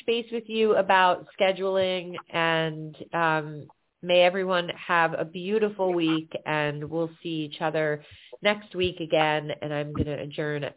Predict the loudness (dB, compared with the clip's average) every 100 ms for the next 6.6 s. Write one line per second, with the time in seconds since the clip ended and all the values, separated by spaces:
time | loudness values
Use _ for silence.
0 | -8 -2 0 0 -2 -8 -10 -8 -6 -6
1 | -10 _ _ _ -8 -8 _ _ _ 2
2 | 2 2 0 4 6 6 6 2 0 -10
3 | -6 -6 -4 -6 -4 -8 -8 -16 -20 _
4 | _ _ _ -4 4 4 8 8 6 2
5 | -4 -12 -16 -6 -6 -4 -6 -8 -14 _
6 | 6 8 6 6 4